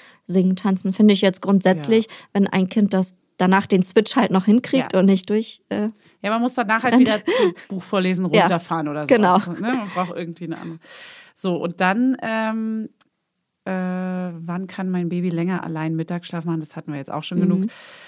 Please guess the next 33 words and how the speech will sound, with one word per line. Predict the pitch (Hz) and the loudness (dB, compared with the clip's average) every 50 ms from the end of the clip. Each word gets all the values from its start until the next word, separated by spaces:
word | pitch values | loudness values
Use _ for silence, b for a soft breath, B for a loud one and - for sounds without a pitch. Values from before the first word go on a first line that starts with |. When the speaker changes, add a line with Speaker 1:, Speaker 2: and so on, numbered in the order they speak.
| B B B B - | B B B B -6
Speaker 2:
Ähm, | 190 185 180 175 175 170 170 170 165 165 165 156 - _ _ - - _ _ _ _ _ - | -2 -2 0 0 0 -2 -2 -2 -2 -4 -6 -8 -10 _ _ -20 -20 _ _ _ _ _ -16
es | - 175 - | -16 -8 -4
gab | 196 190 208 - | -4 -4 -2 -2
hier | 240 220 | -4 -4
noch | 208 196 | -4 -4
einen | 196 170 | -4 -6
interessanten | 180 175 170 180 180 - - 196 214 - - 202 | -6 -8 -8 -10 -8 -4 -4 -4 -4 -6 -10 -12
Punkt, | - - 202 196 196 175 165 170 - _ | -8 -6 -4 -2 -2 -2 -4 -6 -10 _
und | - - 175 170 | -10 -10 -10 -10
zwar | - - - 170 165 170 170 170 180 190 185 _ _ _ - 160 | -10 -10 -8 -6 -4 -4 -2 -2 -4 -4 -6 _ _ _ -10 -8
Speaker 1:
Oh. | 151 160 147 _ _ _ _ | -6 -6 -8 _ _ _ _
Speaker 2:
Kind | - - 294 240 208 - | -6 -4 -4 -4 -4 -8
drei | - 180 165 170 175 | -8 -4 -2 -2 0
Jahre | 185 180 175 170 170 170 175 165 | 0 0 0 -2 -2 -4 -4 -6
wird | 175 175 170 | -8 -6 -6
nachts | 170 170 165 - - - - | -6 -6 -6 -8 -12 -8 -8
wach | 180 180 - | -8 -8 -8
und | - - - | -12 -14 -12
schläft | - 180 185 180 185 - | -10 -10 -10 -10 -10 -8
erst | 165 175 180 - | -6 -6 -6 -6
nach | - 175 170 | -8 -10 -8
ein, | - 180 175 | -8 -10 -10
zwei | - - 180 | -8 -8 -10
Stunden | 170 - - 175 180 180 180 185 180 175 170 170 - | -8 -8 -6 -4 -4 -4 -4 -4 -4 -4 -6 -8 -8
wieder | 185 170 170 | -8 -8 -8
fest | 165 - 180 175 - | -8 -8 -10 -10 -8
ein. | - 165 160 156 | -6 -6 -6 -6
Oh, | - - 117 | -8 -12 -14
mit | - - - | -14 -12 -10
drei | 180 - 175 | -6 -4 -2
Jahren | 190 190 175 175 185 196 202 190 | 0 0 0 0 0 0 -2 -4
ist | 190 185 - - - | -6 -8 -12 -12 -10
dann, | 180 175 | -10 -10